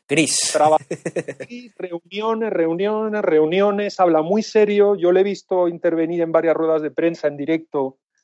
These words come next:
Speaker 2: El hombre no se le mueve una ceja. Pa, pam, pa, pam, pa, pam.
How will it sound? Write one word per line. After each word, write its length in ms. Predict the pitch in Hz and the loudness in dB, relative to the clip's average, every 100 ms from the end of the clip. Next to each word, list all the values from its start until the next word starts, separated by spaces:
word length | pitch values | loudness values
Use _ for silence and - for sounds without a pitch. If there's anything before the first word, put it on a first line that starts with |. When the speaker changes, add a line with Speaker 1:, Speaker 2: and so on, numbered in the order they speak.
| _ | _
Speaker 2:
El 180 | 151 175 | -2 2
hombre 300 | 190 196 190 | 2 2 0
no 80 | 170 | -2
se 140 | 185 | 0
le 100 | 175 | 0
mueve 220 | 180 175 | 4 2
una 160 | 160 143 | 4 2
ceja. 440 | - 175 202 220 - _ _ - _ | 0 -2 -2 -6 -10 _ _ -20 _
Pa, 140 | 175 | -4
pam, 380 | 139 175 180 185 | 0 0 0 -2
pa, 140 | 165 151 | -2 0
pam, 260 | 170 180 | 0 0
pa, 140 | 175 147 | -2 -4
pam. 120 | 170 | -6